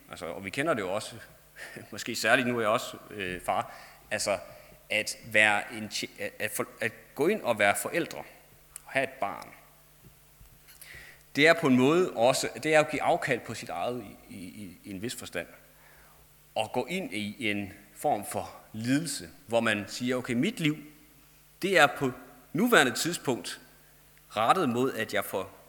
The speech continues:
det her barn til at blomstre. Og så må jeg selv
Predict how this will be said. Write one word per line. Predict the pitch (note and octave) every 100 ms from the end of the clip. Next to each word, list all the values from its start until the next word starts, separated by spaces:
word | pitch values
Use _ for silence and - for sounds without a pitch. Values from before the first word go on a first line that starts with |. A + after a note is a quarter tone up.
| - -
det | A3
her | F3+ A2
barn | - G2 D#2+ - - -
til | - A#2+
at | G2+
blomstre. | - G#2+ G2+ B2 - - - - - - - - - - - - - - -
Og | G#2+
så | C#3+
må | D3
jeg | A2+ F2
selv | - D#3+